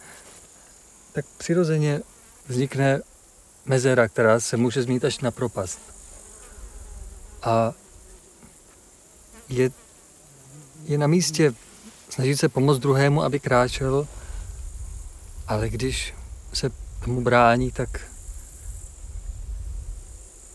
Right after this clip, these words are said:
je nejspíš důležité, aby člověk šel svou cestou dál,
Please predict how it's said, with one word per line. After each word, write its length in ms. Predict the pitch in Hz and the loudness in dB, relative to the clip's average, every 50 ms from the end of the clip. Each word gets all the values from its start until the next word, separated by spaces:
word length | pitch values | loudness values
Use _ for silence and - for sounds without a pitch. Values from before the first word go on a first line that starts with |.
| - - | -8 -4
je 80 | 131 | 0
nejspíš 380 | 131 135 127 - - - 127 110 | 0 0 0 0 -2 -4 -4 -4
důležité, 480 | - 131 120 127 123 127 123 - 135 135 | -2 0 2 2 2 0 -2 -2 -2 -2
aby 180 | 135 113 131 | 0 -2 -2
člověk 340 | - - 143 131 139 131 - | -4 -2 0 0 0 0 -2
šel 300 | - - - 143 139 139 | -6 -2 0 0 0 0
svou 240 | - - - 147 139 | 0 -2 -2 -2 -2
cestou 380 | - - 143 - - 143 139 | -4 -6 -8 -6 -4 -4 -4
dál, 360 | 120 123 113 107 110 117 123 | -2 0 0 0 0 -2 -6